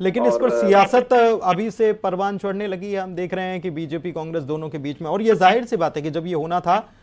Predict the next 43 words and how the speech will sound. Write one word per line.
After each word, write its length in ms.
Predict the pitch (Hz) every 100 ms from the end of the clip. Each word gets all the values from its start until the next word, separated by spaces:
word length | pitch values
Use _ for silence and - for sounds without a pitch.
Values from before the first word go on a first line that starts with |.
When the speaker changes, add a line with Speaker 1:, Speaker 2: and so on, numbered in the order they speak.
| _ -
Speaker 1:
तो 60 | 185
ये 240 | 165 226
प्रतिक्रि-, 440 | 240 180 170 165
ऐसी 260 | 151 147 196
प्रतिक्रिया 500 | 175 - 135 156 170
निकलकर 360 | 160 123 135 165
सामने 360 | 143 131 160 - _ 160
आनी 280 | 202 214
थी। 260 | 156 - 95 _ - -
लेकिन 300 | 208 262 220
क्या 280 | - 226 220 120 - 190
अब 180 | 254 247
ये 400 | 175 202 254 269 - _ _ _ -
राजनांदगांव 880 | 127 156 147 165 208 226 190 180 185
के 220 | - 226
सियासी 520 | 233 165 147 147 220
मैदान 560 | 202 156 143 127 165 190
में 140 | 165
ये 160 | 208 185
मुद्दा 360 | 170 123 113 196
बन 160 | 202
जाएगा? 400 | 175 117 95 - _ _ _ _ _ _ _ _ _ _ _ _ _ _ 190
Speaker 2:
राजनांदगांव 560 | 180 214 233 220 208
नहीं 140 | 170 123
पुनीत, 300 | 123 120 120
मैंने 200 | 139 165
कहा 220 | 165 151
भी 100 | 175
था 160 | 180 196
कि 100 | 208
विधानसभा 640 | 302 120 160 208 233 208
चुनाव 320 | 202 185 190
के 140 | 196 196
जो 100 | 185
मुद्दे 480 | 156 151 170 180
थे, 120 | 180 170
जो 160 | 170
गर्माहट 540 | 160 143 131 127 151 165
थी, 240 | _ 175
वो 280 | 143 147 196
जरूर 360 | 135 139 139 123
रिपीट 300 | 120 113 113
होंगे। 240 | 101 104